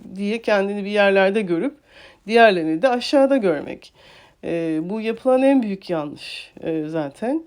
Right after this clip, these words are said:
Ve, e, bunu yapanlar yok edilecek. Yani olmayacak, onlar bir kenara alınacak, bertaraf edilecek. Tam ille hani, e,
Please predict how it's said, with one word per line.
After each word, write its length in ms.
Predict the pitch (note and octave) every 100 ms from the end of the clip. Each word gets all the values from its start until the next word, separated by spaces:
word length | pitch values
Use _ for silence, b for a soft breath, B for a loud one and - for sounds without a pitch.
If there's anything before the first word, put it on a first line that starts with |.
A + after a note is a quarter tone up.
| b b b b b G3+
Ve, 360 | A3 A3+ G#3+ -
e, 80 | F3+ F3 E3+ D#3+ D#3+ D3+ D3+
bunu 320 | F3+ G#3+ C4+
yapanlar 580 | D4+ G3 A#3 D#3 G3+ D4+
yok 280 | D4 D4+ D#4+
edilecek. 560 | D4+ D#3+ C3+ D3+ D#3
Yani 340 | E3 D#3 E3+ F3+
olmayacak, 640 | A3+ B3+ A3 E3 D#3 D#3
onlar 340 | F#3+ E3 C4+ D#4+
bir 100 | D#4
kenara 420 | C4+ C4 C4 A3+
alınacak, 440 | E3 D3 C#3 -
bertaraf 480 | F#3+ G3 G#3+ G#3+ G3+
edilecek. 480 | E3+ D3 - C3+ -
Tam 200 | F3 -
ille 360 | F#3+ F3+ F3
hani, 240 | - F3 D#3+
e, 240 | - D#3+